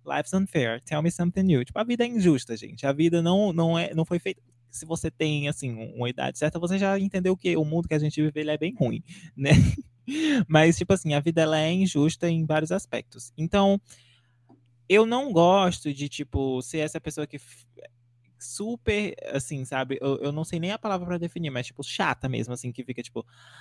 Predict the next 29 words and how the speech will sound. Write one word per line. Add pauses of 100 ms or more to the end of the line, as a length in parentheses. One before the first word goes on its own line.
(140)
"Ai, (640)
odeio
funk.
Ai,
odeio
esse
artista
aqui
que
faz
essa
música
sem, (140)
sem
arte
nenhuma
aqui.
Odeio
esse
cantor
que
canta
super
mal
e
tá
fazendo
sucesso.
Ai",